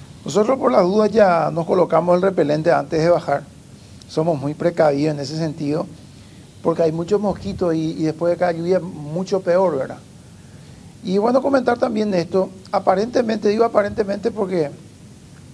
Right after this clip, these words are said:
a simple vista pareciera ser que es un registro de desagüe pluvial y hay que hacer la diferenciación en ese sentido. Cuando hablamos de registro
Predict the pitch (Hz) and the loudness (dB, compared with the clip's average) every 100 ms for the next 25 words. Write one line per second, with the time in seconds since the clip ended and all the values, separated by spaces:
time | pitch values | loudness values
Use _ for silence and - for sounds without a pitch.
0 | - - 165 175 196 175 175 185 190 180 | -18 -10 -6 -2 0 2 2 2 0 -2
1 | 185 175 180 180 175 165 - - - - | -2 -2 -4 -4 -2 -2 -6 -12 -16 -20
2 | - - - 160 151 127 170 165 180 180 | -20 -20 -18 -8 -4 -4 -6 -6 0 2
3 | 175 165 151 143 143 165 147 165 170 185 | 2 2 0 -2 -4 -4 -2 -2 -2 -4
4 | 180 156 156 151 220 - - - - - | -4 0 0 -2 -4 -14 -12 -12 -12 -14
5 | - - 165 165 180 180 170 170 175 180 | -14 -4 -4 -2 -2 0 2 0 0 -2
6 | 180 180 - 175 165 165 180 180 202 180 | 0 -2 -4 -6 -6 -4 -4 -4 -2 -2
7 | 165 156 156 151 165 170 185 170 - 180 | -2 -2 0 0 0 -2 -2 -4 -6 -6
8 | 175 185 | -2 -2